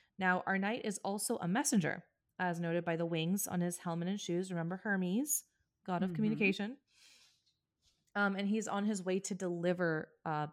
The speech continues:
Speaker 1: this cup. And it's, um, implied that it's the cup from the Ace of Cups card.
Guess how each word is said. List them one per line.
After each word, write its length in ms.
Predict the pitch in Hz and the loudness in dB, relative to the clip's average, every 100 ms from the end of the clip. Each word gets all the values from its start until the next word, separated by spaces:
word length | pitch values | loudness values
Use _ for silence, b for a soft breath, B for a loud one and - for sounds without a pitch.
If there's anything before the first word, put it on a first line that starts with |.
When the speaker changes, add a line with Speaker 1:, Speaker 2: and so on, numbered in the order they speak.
| - | -6
Speaker 1:
this 220 | 156 - | -6 -6
cup. 280 | - - - _ b b b b b _ _ | -8 -8 -8 _ b b b b b _ _
And 500 | 185 175 170 175 175 - | -2 0 2 0 -4 -4
it's, 460 | 185 - - - - _ - | -4 -2 0 0 -2 _ -6
um, 480 | 170 165 165 160 - | -2 -2 -2 -4 -6
implied 440 | 185 180 180 175 170 | -6 -4 0 0 2
that 100 | 175 | 0
it's 220 | 165 - - 156 | 0 -4 -14 2
the 220 | 190 339 - | 8 8 6
cup 360 | 180 143 - - | 0 0 -2 -10
from 180 | - 165 | -4 -2
the 180 | 165 - | -2 2
Ace 200 | 302 370 | 2 4
of 120 | 190 | 0
Cups 320 | - 156 - - | -2 -6 -6 -8
card. 380 | 160 135 - | -6 -4 -6